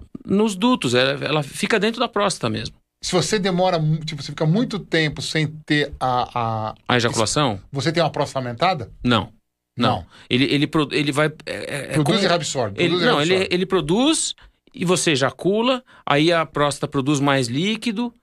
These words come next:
Speaker 2: Você não, você não ejacula, você fica, sei
Speaker 1: Se
Speaker 2: lá
Speaker 1: você ficar, ela para de produzir e fica paradinho lá.
Speaker 2: Ah, não vai aumentando.
Speaker 1: Não, não,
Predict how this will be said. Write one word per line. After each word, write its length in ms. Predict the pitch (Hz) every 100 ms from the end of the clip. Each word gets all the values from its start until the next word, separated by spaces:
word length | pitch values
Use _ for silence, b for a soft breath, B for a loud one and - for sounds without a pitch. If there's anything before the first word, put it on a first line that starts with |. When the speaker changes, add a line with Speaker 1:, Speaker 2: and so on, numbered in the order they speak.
| _ _
Speaker 2:
Você 260 | - 156 185
não, 80 | 156
você 180 | 135 170
não 140 | 185
ejacula, 340 | 220 208 156 127
você 120 | 135
fica, 260 | 170 - 147
sei 100 | 147
Speaker 1:
Se 80 |
Speaker 2:
lá 80 | 127
Speaker 1:
você 140 | - 151
ficar, 220 | 175 165
ela 140 | 190
para 200 | 233 180
de 80 | 165
produzir 280 | 165 190 175
e 40 |
fica 180 | 190 214
paradinho 420 | 226 214 175 185
lá. 260 | 165 143 139
Speaker 2:
Ah, 40 | 127
não 120 | 127
vai 120 | 139
aumentando. 440 | 180 202 190 156
Speaker 1:
Não, 260 | 143 143
não, 0 | 131